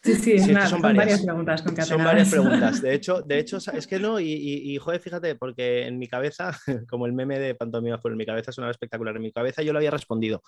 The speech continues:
Speaker 2: porque lo
Speaker 1: Mm.
Speaker 2: que te decía primero es lo de la funcionalidad del acabado de botella y abrir otra, es lo que os decía, lo vamos a ver más adelante, que es, por ejemplo, esta aplicación de Hinge, ¿no? Que te dice: "Ya has conseguido a alguien, tronco.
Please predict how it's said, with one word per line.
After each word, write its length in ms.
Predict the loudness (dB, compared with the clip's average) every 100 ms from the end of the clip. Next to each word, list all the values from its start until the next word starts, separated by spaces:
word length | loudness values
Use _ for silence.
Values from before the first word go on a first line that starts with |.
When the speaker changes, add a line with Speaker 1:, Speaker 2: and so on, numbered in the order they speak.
| -20 -20 -6
Speaker 2:
porque 240 | -2 2
lo 60 | 2
Speaker 1:
Mm. 20 |
Speaker 2:
que 80 | 2
te 80 | 0
decía 340 | 0 0 -2
primero 300 | -2 -2 -4
es 160 | -6 -10
lo 200 | -6 -2
de 80 | -2
la 80 | -4
funcionalidad 520 | -8 -6 -4 -2 -2
del 80 | -2
acabado 240 | -2 -4
de 40 | -2
botella 340 | -4 -4 -4
y 60 | -6
abrir 240 | -6 -6
otra, 240 | -8 -8
es 180 | -10 -8
lo 60 | -6
que 80 | -6
os 60 |
decía, 240 | -6 -6 -4
lo 100 | -4
vamos 240 | -6 -6
a 40 |
ver 100 | -6
más 160 | -4 -4
adelante, 420 | -4 -4 -6 -10
que 80 | -12
es, 80 | -10
por 120 | -8
ejemplo, 420 | -8 -8 -8 -8
esta 220 | -10 -10 -10
aplicación 360 | -8 -8 -6
de 140 | -6 -6
Hinge, 300 | -8 -8 -12
¿no? 120 | -14
Que 80 | -10
te 80 | -8
dice: 280 | -10 -12 -10
"Ya 120 | -10
has 80 | -10
conseguido 400 | -10 -8 -6 -4
a 20 |
alguien, 180 | -6 -8
tronco. 360 | -10 -12 -14